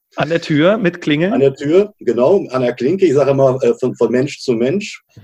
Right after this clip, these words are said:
Speaker 2: Und,
Speaker 1: Aha.
Speaker 2: äh, habe dann eigentlich nochmal den Verkauf für mich persönlich so optimiert. Also die meisten sagen auch so mit die härteste Schule.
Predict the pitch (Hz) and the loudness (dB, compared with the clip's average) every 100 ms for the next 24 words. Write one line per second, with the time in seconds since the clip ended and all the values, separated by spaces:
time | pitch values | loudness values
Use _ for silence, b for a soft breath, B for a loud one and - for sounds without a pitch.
0 | _ - - 110 127 127 117 131 139 139 | _ 2 4 4 4 2 2 0 2 0
1 | 131 127 127 120 120 117 117 107 107 127 | 0 -2 -2 0 0 -2 -4 -2 2 2
2 | 131 - 113 127 - 104 117 117 - 107 | 0 -4 -6 -6 -6 -4 -4 -4 -4 -10
3 | - 98 98 98 - 117 151 131 147 - | -8 -6 -2 -4 -4 -8 -4 -2 -2 -2
4 | 113 117 123 131 117 117 101 110 107 101 | -2 0 -2 -4 -4 -2 -2 -2 -6 -8
5 | - 143 151 147 | -6 -2 -2 -2